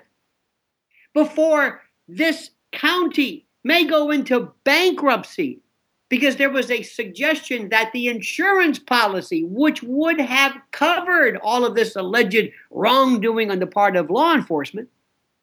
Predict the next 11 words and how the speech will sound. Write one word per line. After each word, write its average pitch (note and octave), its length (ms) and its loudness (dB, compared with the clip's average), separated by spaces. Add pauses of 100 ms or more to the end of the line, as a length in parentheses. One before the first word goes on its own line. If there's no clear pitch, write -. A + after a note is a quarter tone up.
(380)
that C#4+ 280 0 (380)
on D#4+ 300 0
the C#4+ 300 -2
el-, C#4+ 320 0
at - 120 0
the D4 80 0
eleventh E4 680 2 (160)
hour, F#4 520 2 (1040)
lo F4 400 2
and B3 180 0
behold, D4+ 600 -2